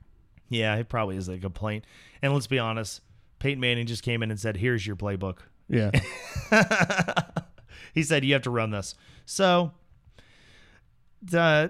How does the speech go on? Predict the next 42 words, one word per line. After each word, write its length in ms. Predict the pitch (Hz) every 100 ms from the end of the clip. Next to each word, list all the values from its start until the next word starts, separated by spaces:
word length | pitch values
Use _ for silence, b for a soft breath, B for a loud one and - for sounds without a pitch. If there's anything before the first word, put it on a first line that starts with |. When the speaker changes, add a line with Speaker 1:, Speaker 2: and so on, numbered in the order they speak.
| -
Speaker 1:
it 80 | 202
was 100 | 180
kind 160 | 151 135
of 80 |
funny 380 | - 123 120 110 -
seeing 240 | - 135
the 80 | 120
Tom 260 | 113 123 120
Brady, 220 | 123 120
Josh 280 | 113 117 -
McCown 400 | 113 117 113 101
thing, 200 | 117 113
'cause 160 | 123
I 120 | 135 135
think 200 | 196 139
Josh 300 | 156 165 147
McCown 500 | 139 - 156 147 -
<laughs> 80 | -
has 140 | 127
almost 380 | 135 127 165 -
played 200 | 151 147
on 160 | 139 127
as 100 | 117
many 220 | 127 120
teams 380 | 110 131 131 110
for 140 | 113
every 200 | 117 120
number 320 | 117 120 120 113
on 120 | 113
Brady's 380 | 110 110 104 92
jersey. 500 | 107 107 90 80 -
Speaker 2:
Isn't 240 | - 135 185
it? 220 | 175 - _ - - _ -
I 80 | 175
thought 240 | 240 220
he's 180 | 123 110
played 300 | - 139 131
for, 140 | - 113
like, 100 | 107
sixteen 540 | - 147 - 139 131
different 280 | 123 - 104
teams. 440 | 143 87 101 -